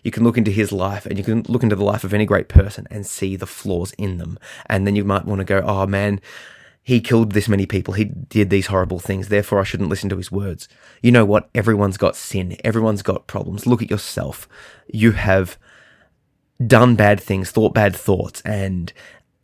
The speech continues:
<sighs> being a lesser person than you could be. So until you get into the mind of someone else, you can't judge them. You need to, you need to walk a mile in their shoes.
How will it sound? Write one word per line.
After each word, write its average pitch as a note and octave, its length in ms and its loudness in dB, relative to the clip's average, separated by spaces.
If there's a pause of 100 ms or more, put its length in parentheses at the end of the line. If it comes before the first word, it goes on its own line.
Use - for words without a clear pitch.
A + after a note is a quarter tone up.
(260)
<sighs> - 420 -4
being A2+ 180 4
a G#2 60 2
lesser G#2+ 280 0
person G2+ 320 0
than F#2+ 100 -4
you F#2 80 -6
could - 260 0
be. F#2 380 -6
So G#2 440 0 (1120)
until C#3 240 4
you B2 100 6
get A#2 140 6
into G#2+ 200 -2
the G2+ 80 0
mind G2+ 340 2
of - 120 -8
someone G2 260 2
else, A#2 320 -6 (880)
you G#2+ 100 -10
can't - 340 0
judge G2+ 300 -4
them. G2+ 180 -8
You A2 80 -2
need A2+ 140 2
to, - 180 0
you A#2 80 0
need A#2 140 4
to A#2 80 -2
walk G#2+ 240 0
a G#2 40 -2
mile G2 240 0
in G2+ 100 -2
their F#2 120 -6
shoes. F#2 500 -6